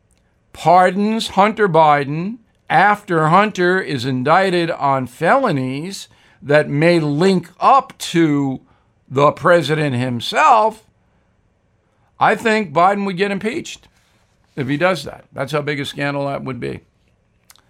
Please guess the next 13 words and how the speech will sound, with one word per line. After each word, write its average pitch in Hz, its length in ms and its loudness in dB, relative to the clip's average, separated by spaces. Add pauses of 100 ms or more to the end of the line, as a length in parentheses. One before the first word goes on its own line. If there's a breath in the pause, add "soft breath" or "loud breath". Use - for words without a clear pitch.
(680)
Fred 208 460 4
in 180 120 2
Cincinnati, 180 1040 4 (460)
O'Reilly, 202 560 4
you 190 120 2
stated 220 580 6
that 180 200 4
the 185 120 0
F 196 160 2
B 180 140 4
I 175 180 6
was 160 400 2
corrupt 190 760 2